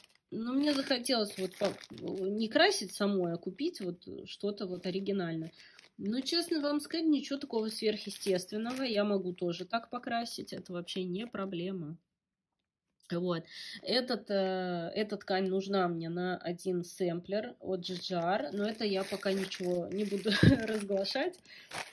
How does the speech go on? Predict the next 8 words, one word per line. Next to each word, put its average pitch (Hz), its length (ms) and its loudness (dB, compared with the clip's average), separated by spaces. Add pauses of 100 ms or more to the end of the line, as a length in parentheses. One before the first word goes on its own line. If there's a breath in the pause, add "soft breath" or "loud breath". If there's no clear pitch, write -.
(140)
Вот. 202 380 -2 (340)
М, 190 500 -4 (1120)
ну, 269 220 4
или 269 280 4
на 202 260 4
какой-то 196 440 -2
другой 165 340 -6
пойдёт, 165 420 -8